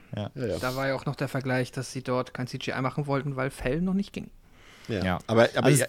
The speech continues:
Speaker 2: ihr, ihr,
Speaker 1: es ist
Speaker 2: ihr habt
Speaker 1: alles
Speaker 2: schon recht.
Speaker 1: Quatsch, aber ja.
Speaker 2: Ihr, ihr habt schon recht. Also ich finde auch, der ist,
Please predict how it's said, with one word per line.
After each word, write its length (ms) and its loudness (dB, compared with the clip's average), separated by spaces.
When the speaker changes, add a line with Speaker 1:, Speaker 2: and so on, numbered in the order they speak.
Speaker 2:
ihr, 80 0
ihr, 40 0
Speaker 1:
es 100 -4
ist 100 0
Speaker 2:
ihr 60 4
habt 80 6
Speaker 1:
alles 80 4
Speaker 2:
schon 100 4
recht. 100 6
Speaker 1:
Quatsch, 320 2
aber 340 0
ja. 160 -4
Speaker 2:
Ihr, 220 0
ihr 80 2
habt 120 0
schon 120 -2
recht. 140 4
Also 100 -2
ich 80 -8
finde 180 0
auch, 100 0
der 140 0
ist, 160 -6